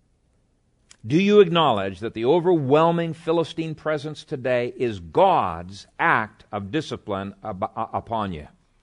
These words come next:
If you cannot embrace what God is doing here,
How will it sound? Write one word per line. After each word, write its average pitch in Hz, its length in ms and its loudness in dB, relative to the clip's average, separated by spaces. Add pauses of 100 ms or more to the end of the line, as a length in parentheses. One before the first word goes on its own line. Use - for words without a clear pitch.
(600)
If 127 120 -4
you 147 100 2
cannot 214 440 2
embrace 170 500 2
what 123 180 -4
God 165 280 4
is 151 120 -2
doing 139 380 0
here, 85 480 -10